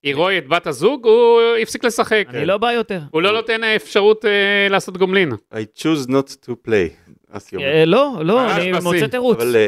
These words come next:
Speaker 3: אה,
Speaker 2: מוצא תירוץ כל
Speaker 3: גידי
Speaker 2: פעם.
Speaker 3: הבטיח לנו שיהיה לו כותרת מאוד, אה,
Speaker 2: נו, מה הכותרת,
Speaker 3: מעניין-,
Speaker 2: גידי? אתה משגעת
Speaker 3: מעניינת
Speaker 2: אותנו.
Speaker 3: היום, ואני
Speaker 2: אין
Speaker 3: רואה
Speaker 2: לנו
Speaker 3: שהוא,
Speaker 2: זמן בליינאפ.
Speaker 3: שהוא ככה
Speaker 1: יש לנו הרבה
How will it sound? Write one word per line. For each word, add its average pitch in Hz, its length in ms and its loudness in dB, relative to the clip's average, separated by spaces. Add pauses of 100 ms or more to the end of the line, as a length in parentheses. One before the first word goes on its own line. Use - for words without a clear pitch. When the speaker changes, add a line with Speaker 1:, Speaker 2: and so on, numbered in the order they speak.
Speaker 3:
אה, 107 200 4
Speaker 2:
מוצא 92 160 -4
תירוץ 180 300 -4
כל - 100 -10
Speaker 3:
גידי 170 160 -2
Speaker 2:
פעם. 165 80 2
Speaker 3:
הבטיח 147 320 -4
לנו 120 200 -4
שיהיה 113 160 -2
לו 117 100 -4
כותרת 104 360 -6
מאוד, 98 280 0
אה, 90 400 4
Speaker 2:
נו, 82 60 -2
מה 180 120 -2
הכותרת, 240 360 -2
Speaker 3:
מעניין-, 113 320 0
Speaker 2:
גידי? 214 120 2
אתה 143 140 -8
משגעת 117 200 -2
Speaker 3:
מעניינת 135 320 0
Speaker 2:
אותנו. 156 120 -2
Speaker 3:
היום, 139 380 2
ואני 101 480 6
Speaker 2:
אין 92 80 -2
Speaker 3:
רואה 117 100 0
Speaker 2:
לנו 247 100 -4
Speaker 3:
שהוא, - 40 -2 (100)
Speaker 2:
זמן 226 100 -4
בליינאפ. 220 420 0 (180)
Speaker 3:
שהוא - 240 -6
ככה 95 560 0
Speaker 1:
יש 92 60 -6
לנו 135 260 -4
הרבה 117 240 -2